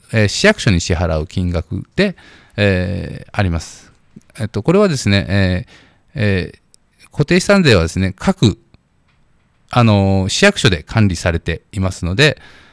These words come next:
えー、ぜひ、この市役所、大体ですね、この売り主さんの、おー、のですね、売り主さんのところに公価証明書、公の、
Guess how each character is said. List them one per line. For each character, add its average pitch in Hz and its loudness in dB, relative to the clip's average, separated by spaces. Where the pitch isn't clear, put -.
え 85 -6
ー、 - -8
ぜ 185 4
ひ、 107 -2
こ 107 -2
の 104 2
市 - 0
役 165 2
所、 - -4
大 247 4
体 277 4
で 190 2
す - -2
ね、 90 2
こ 190 4
の 196 6
売 185 4
り 247 4
主 240 4
さ - 0
ん 80 -2
の、 143 4
お 101 4
ー、 - -12
の 123 2
で 98 0
す - -6
ね、 98 -2
売 127 2
り 190 4
主 190 2
さ 120 2
ん 101 2
の 92 -2
と 92 -4
こ 90 -2
ろ 87 -2
に 95 -4
公 226 4
価 226 2
証 190 4
明 170 4
書、 - 0
公 190 2
の、 190 4